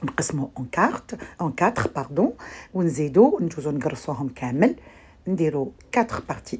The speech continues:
ايغال، ونجو نحلوهم فوق دو بابيي سولفوريزي، بابيي كويسون فينمون، هكذا نحلو الربعه، كل وحده نحطوها في وريقه باش تسهلنا لو فاسوناج. شوفوا نحلوهم فريمون، فريمون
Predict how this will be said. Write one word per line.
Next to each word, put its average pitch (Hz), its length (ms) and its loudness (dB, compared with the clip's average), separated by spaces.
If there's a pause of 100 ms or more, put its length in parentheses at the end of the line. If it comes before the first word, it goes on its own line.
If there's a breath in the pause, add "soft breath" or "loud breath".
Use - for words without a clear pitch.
ايغال، 196 440 0
ونجو 165 320 2
نحلوهم 170 500 0
فوق - 260 -2
دو 156 100 -8
بابيي 170 480 -4 (120)
سولفوريزي، 156 800 0 (100)
بابيي 165 260 -4
كويسون - 460 -2 (320 loud breath)
فينمون، 190 420 2 (120)
هكذا 156 300 -2
نحلو 190 520 2
الربعه، 170 420 2
كل 240 200 2
وحده 226 280 2
نحطوها 269 500 -2
في 196 120 2
وريقه 170 480 4 (380 loud breath)
باش - 120 -10
تسهلنا 180 680 2 (340 loud breath)
لو 240 120 8
فاسوناج. 143 680 0 (240 loud breath)
شوفوا 170 160 -4
نحلوهم 160 540 0
فريمون، 170 600 2
فريمون 190 340 2